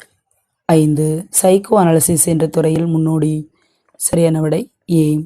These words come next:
சிக்மண்ட் ஃப்ராய்டு. ஒத்த வயதினரின் ஓங்குதன்மை காணப்படும் பருவம். சரியான விடை சி. குமர பருவம்.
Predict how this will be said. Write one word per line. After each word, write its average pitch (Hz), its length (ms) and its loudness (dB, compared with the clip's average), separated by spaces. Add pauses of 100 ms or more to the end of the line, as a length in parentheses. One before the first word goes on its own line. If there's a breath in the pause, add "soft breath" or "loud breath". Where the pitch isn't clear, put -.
(240)
சிக்மண்ட் 165 520 -2
ஃப்ராய்டு. 151 320 -2 (200)
ஒத்த 180 300 -2 (160)
வயதினரின் 160 500 0
ஓங்குதன்மை 170 720 -2 (160)
காணப்படும் 156 480 -4
பருவம். 156 520 -2 (560)
சரியான 160 440 2
விடை 151 280 -2
சி. 160 420 0
குமர 190 280 2
பருவம். 156 480 -2